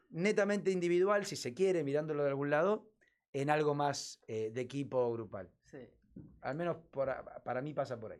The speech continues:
Speaker 2: Para quien no conoce a Dani Soprano y lo está conociendo ahora,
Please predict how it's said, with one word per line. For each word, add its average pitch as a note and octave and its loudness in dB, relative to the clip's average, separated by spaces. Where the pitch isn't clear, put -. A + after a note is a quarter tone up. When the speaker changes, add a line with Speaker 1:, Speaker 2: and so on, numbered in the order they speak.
Speaker 2:
Para C#3+ -6
quien C#3+ -8
no D#3+ -8
conoce F3+ -6
a D3 -2
Dani D#3+ -4
Soprano D#3 -4
y C3 -8
lo B2 -10
está A#2+ -10
conociendo C3 -10
ahora, C#3+ -6